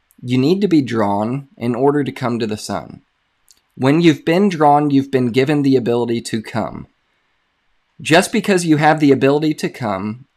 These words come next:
does not mean that you will come. The Calvinist says you will come if you have the ability to come. The text doesn't say that. The text is supporting the argument that those who do come will be raised up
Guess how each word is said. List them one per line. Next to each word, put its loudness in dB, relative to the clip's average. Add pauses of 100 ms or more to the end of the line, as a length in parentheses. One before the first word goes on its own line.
(460)
does 0
not 0
mean 2
that -2
you 0
will 0
come. -16 (100)
The -8
Calvinist 2
says -2
you -2
will -2
come -6
if -10
you -4
have -6
the -6
ability -10
to -20
come. -20 (1300)
The 0
text -2
doesn't 0
say -4
that. -12 (720)
The 0
text 0
is -2
supporting 0
the 0
argument 2
that -4
those -2
who -4
do 4
come -4
will -4
be -4
raised -6
up -2